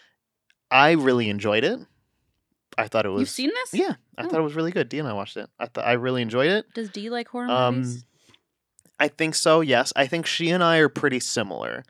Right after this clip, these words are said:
Speaker 1: We are not, neither of us would say we wouldn't get scared at a movie. You know, like, we're not one of those, those hardened people who just can watch a horror movie and just
Speaker 2: It's like,
Speaker 1: go with it.
Speaker 2: yeah.
Speaker 1: But I think we both enjoy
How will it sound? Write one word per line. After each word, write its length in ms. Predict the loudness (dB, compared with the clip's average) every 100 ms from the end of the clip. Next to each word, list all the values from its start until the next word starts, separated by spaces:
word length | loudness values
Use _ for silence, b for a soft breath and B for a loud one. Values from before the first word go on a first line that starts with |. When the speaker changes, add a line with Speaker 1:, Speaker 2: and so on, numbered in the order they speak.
| _ _ _ _ _ _ _ _
Speaker 1:
We 300 | -12 -2 2
are 100 | 4
not, 320 | 4 4 4 0 _ _ -20 -20 _
neither 440 | -8 -4 0 4 4
of 80 | 6
us 200 | 4 0
would 140 | -4
say 200 | 0 0
we 180 | 0 -6
wouldn't 360 | -4 -4 -6
get 160 | -8 -8
scared 360 | -6 -2 0 0
at 100 | -2
a 60 |
movie. 260 | 0 -2 0
You 80 | 2
know, 140 | 2
like, 180 | 2 0
we're 80 | 0
not 160 | 2 2
one 100 | 2
of 60 |
those, 300 | 2 0 -4
those 160 | -4 -4
hardened 420 | 2 2 2 -4
people 340 | -4 -4 -2 -4
who 120 | -4
just 220 | -6 -6
can 140 | -4 0
watch 220 | 2 2
a 40 | -2
horror 240 | 0 -2
movie 380 | -4 -6 -6 -6
and 120 | -6
just 220 | -8 -10 -12 b b b b
Speaker 2:
It's 120 | -20
like, 200 | -18 -18 _
Speaker 1:
go 140 | -4 0
with 240 | 0 2
it. 140 | 0 -2
Speaker 2:
yeah. 200 | -4 -10 -16 _ _ _ _ _
Speaker 1:
But 340 | 0 4 4 2 _ -8
I 80 | -6
think 260 | -6 -8
we 100 | -8
both 440 | -4 -4 -4 -10 _ _ _ -8
enjoy 560 | -6 -2 0 2 0